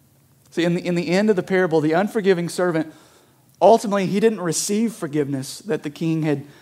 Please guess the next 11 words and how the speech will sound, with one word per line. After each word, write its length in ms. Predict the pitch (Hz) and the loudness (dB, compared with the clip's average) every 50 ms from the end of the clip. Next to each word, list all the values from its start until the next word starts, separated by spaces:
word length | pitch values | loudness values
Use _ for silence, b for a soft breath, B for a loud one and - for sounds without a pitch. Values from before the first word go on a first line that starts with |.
| B B B B B B B | B B B B B B B
originally 440 | - 160 165 170 156 143 160 156 151 | -2 0 2 2 2 2 2 0 0
extended. 480 | 147 - - - 175 175 165 143 135 139 | 0 -2 -6 -6 -4 -2 -2 -2 -2 -2
And, 160 | 165 170 - - | -4 -6 -6 -4
and 140 | 175 170 165 | -2 0 0
the 80 | 160 | 0
point 440 | 156 - - 220 254 269 269 254 - | -2 -2 2 4 4 6 4 4 0
is 140 | 196 175 156 | -2 -2 0
not 280 | 180 202 220 233 233 | 2 4 4 4 4
that 100 | - 185 | 0 -4
the 80 | 160 180 | -6 -6
king, 460 | - - 208 202 196 196 196 196 180 | -6 -4 -4 -2 -2 -2 -4 -4 -8